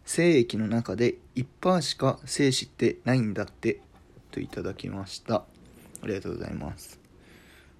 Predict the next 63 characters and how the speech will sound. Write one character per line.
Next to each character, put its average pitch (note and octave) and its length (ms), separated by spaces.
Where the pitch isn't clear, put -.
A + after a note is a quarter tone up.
精 E3+ 260
液 D3+ 220
の C3 100
中 C3 220
に C3 120
一 A#2+ 60
パ - 200
ー - 20
し - 100
か A2+ 100
精 G#2 200
子 - 120
が - 120
な - 80
い。 - 100
へ A2 440
え、 G#2 60
そ - 180
う C3 60
な G#2 100
ん F2+ 60
だ。 - 100
え、 A2 140
じ G#2+ 100
ゃ - 120
あ、 - 40
あ - 60
と、 - 160
あ C3+ 100
と C3+ 140
は F#2 220
な-、 A#2 320
何 B2+ 240
な G#2 80
ん F#2 60
で F#2+ 100
す - 60
か - 80
ね、 - 100
そ - 140
の F#2+ 80
九 A#2 180
十 - 200
九 G2+ 180
パ F#2 200
ー F#2+ 40
セ F#2+ 120
ン F2+ 60
ト - 140
は。 - 60
た C#3+ 120
だ G#2 120
の F2+ 180
液 - 220
体？ G#2 220
ネ A2 100
チ - 120
ョ G#2+ 40
ネ G2+ 80
チ - 100
ョ - 20
し - 60
た - 140